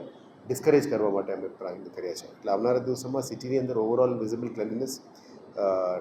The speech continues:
ટ્રાફિક ડિસિપ્લિન, અ, રૂલ્સને ફોલો કરવાનું, overall civic discipline સિટીમાં આવે, જેથી કરીને જનભાગીદારીથી જ આ બધું થવાનું છે. ખાલી રૂ-, rules and enforcementથી નથી, એટલે જનભાગીદારીને પણ હાથ ધરવામાં આવશે.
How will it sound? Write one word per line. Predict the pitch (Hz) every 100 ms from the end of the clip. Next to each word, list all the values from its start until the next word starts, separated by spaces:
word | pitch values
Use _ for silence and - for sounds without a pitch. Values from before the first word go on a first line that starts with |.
| -
ટ્રાફિક | 101 131 120
ડિસિપ્લિન, | 113 120 123 139 - - - - -
અ, | 101 98
રૂલ્સને | 107 127 135 123 131
ફોલો | 110 113
કરવાનું, | 120 120 117 127 -
overall | - 127 160 156 -
civic | 139 151 - - 123
discipline | 117 120 131 98 90
સિટીમાં | 107 113 101 92
આવે, | 101 143 - - -
જેથી | 107
કરીને | 135 135 160
જનભાગીદારીથી | 147 110 120 123 117 123 120 117 123
જ | 110
આ | 110
બધું | 101 104 101
થવાનું | 95 98 98
છે. | - -
ખાલી | 107 110
રૂ-, | 110 - 117 - - - - 107
rules | 123 117
and | 120
enforcementથી | 110 - 117 - 113 113
નથી, | 117 113 107 - - - -
એટલે | 120
જનભાગીદારીને | 104 117 123 117 117 117 113 113
પણ | 117 117
હાથ | 98 101
ધરવામાં | 101 98 92
આવશે. | 95 -